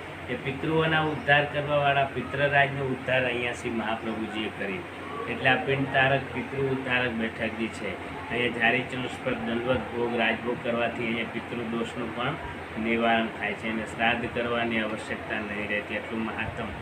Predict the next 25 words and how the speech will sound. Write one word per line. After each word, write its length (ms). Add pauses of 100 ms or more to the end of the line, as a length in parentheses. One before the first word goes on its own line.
(380)
રઘુનાથજી 720
અહીંયા 360 (1080)
બેઠકજીનું 640
બતાવ્યું 520
છે. 120 (440)
ભાગવતમાં 680
આ 80
ક્ષેત્રનો 540
ઉલ્લેખ 460
આવે 240
છે 240 (400)
કે 60
પિંડ 360
તારક 340
ક્ષેત્રમાં 600
દુર્વાસા 480
ઋષિ 320
દ્વારા 360
યાદવોને 680
જે 140
શ્રાપ 420
લાગ્યો 360
એ 180
ભૂમિ 340
પણ 200